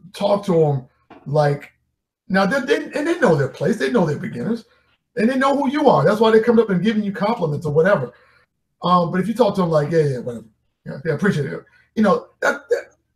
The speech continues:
you know, one, you just left a bad, give them a bad impression. You know, whatever positive view they had of you is completely gone now.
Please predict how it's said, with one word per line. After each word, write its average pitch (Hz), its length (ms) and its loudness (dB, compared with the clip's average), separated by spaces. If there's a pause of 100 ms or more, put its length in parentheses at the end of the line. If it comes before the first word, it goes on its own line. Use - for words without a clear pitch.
(160)
you 240 80 0
know, 190 80 2
one, 214 320 2
you 226 80 2
just 180 200 0
left 214 180 2
a 151 40 0
bad, 175 420 0 (200)
give 185 180 2
them 143 140 -2
a - 40 -10
bad 160 280 2
impression. 147 520 -4 (1300)
You 156 80 -8
know, 147 280 -2 (260)
whatever 180 560 4 (540)
positive 202 600 2
view 156 200 -4
they 156 140 6
had 190 240 4
of 131 140 -2
you 135 200 -8
is 143 180 -8
completely 160 720 -4
gone 143 360 0
now. - 260 -18